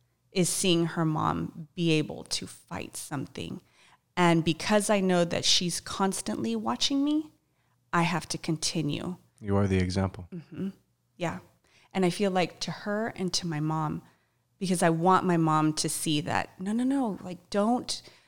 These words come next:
Speaker 1: don't get caught up in just staying at home and hiding from everybody. Like, make yourself useful,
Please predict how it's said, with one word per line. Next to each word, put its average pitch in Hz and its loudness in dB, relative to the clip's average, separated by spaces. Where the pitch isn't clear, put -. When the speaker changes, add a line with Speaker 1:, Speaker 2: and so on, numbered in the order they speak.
Speaker 1:
don't 220 0
get 277 -2
caught 220 -4
up 240 2
in 196 -4
just 202 -4
staying 208 -4
at - -6
home 220 -2
and 185 -2
hiding 202 -2
from 185 -6
everybody. 175 -4
Like, 196 -6
make 226 -6
yourself 269 0
useful, 240 -6